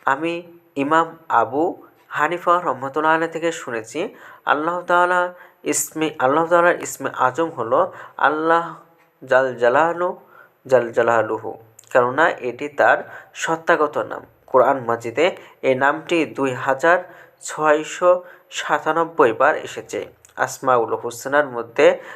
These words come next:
তার অন্য কোনো নাম এত বেশি উল্লেখ করা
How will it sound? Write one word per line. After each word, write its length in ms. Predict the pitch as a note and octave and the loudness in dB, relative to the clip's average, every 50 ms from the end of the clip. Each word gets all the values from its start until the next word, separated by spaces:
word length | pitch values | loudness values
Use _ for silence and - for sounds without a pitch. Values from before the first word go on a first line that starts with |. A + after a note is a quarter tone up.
| - - _ - | -20 -14 _ 0
তার 380 | C#3+ C3+ C3+ C3+ C3 B2 B2 - - - _ | 2 2 2 2 -2 -8 -12 -16 -20 -20 _
অন্য 540 | - C#3+ D3 D#3+ E3 E3+ F3 F#3 F3+ F#3 F#3 - | -4 -2 0 0 -2 -2 -2 -2 -2 -4 -2 0
কোনো 260 | - B2+ B2 B2+ B2+ | 0 2 4 4 2
নাম 340 | B2 A#2 A2+ A#2+ C#3+ D#3+ - - | 2 2 2 0 0 -2 -4 -6
এত 220 | - B2 A#2+ - C3+ | -8 -6 -6 -6 -6
বেশি 380 | A#2 A#2 A#2 - - - E3 | -6 -6 -8 -8 -8 -8 -8
উল্লেখ 480 | - - - A#2 A2+ A2+ B2+ C3+ - - | -8 -8 -10 -10 -4 -4 -4 -4 -2 0
করা 420 | - A#2 A2 A#2 C3 D#3 F#3+ G#3 | 0 2 4 4 4 4 2 0